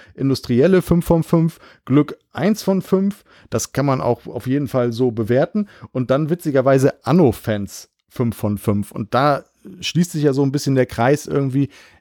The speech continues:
Ja, man könnte glauben, dass Leute, die die Computerspielreihe mögen, dieses Spiel auch mögen wollen würde, aber da ist eben immer die Frage, wie viele Computerspiel-Nerds und Geeks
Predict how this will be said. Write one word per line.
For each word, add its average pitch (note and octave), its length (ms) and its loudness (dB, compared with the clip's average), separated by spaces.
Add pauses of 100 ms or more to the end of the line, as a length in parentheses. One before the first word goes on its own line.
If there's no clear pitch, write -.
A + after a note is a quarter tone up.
(180)
Ja, C3+ 400 -2
man D3 300 -2 (160)
könnte F3 280 0
glauben, D3+ 380 2
dass - 280 -4 (100)
Leute, C#3 360 0
die B2 120 -4
die A#2+ 80 -4
Computerspielreihe C#3+ 760 0
mögen, C3+ 360 2
dieses C3 220 -2
Spiel B2+ 260 -2
auch A#2+ 220 -4
mögen C3+ 360 0
wollen A#2+ 260 0
würde, E3 300 2
aber B2+ 180 -2
da C3 280 -2 (1080)
ist - 180 -4
eben D#3+ 220 0
immer D3 200 2
die C#3+ 80 2
Frage, C#3 460 0 (240)
wie C3+ 260 0
viele D3+ 440 0
Computerspiel-Nerds B2 1700 -2
und A2+ 220 -6
Geeks - 440 -2